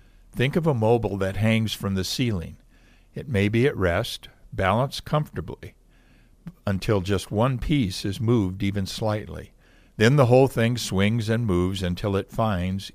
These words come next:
equilibrium. In other words, because one piece of the mobile is moved, the rest of it has to eventually move with it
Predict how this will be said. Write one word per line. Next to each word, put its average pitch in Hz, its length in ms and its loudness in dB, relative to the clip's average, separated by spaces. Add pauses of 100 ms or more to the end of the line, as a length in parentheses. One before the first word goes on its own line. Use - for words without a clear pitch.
equilibrium. 90 840 -6 (1000)
In 113 160 2
other 165 220 6
words, 101 300 2
because 120 420 2
one 143 360 2
piece 151 380 0
of 95 100 -4
the 90 100 -2
mobile 113 380 0
is 92 180 -4
moved, 104 640 -2 (680)
the 92 120 -2
rest 120 440 -2
of 92 140 2
it 92 160 0
has 95 320 -2
to 90 160 -2
eventually 92 580 0
move 98 380 -2
with 117 220 2
it 82 180 -10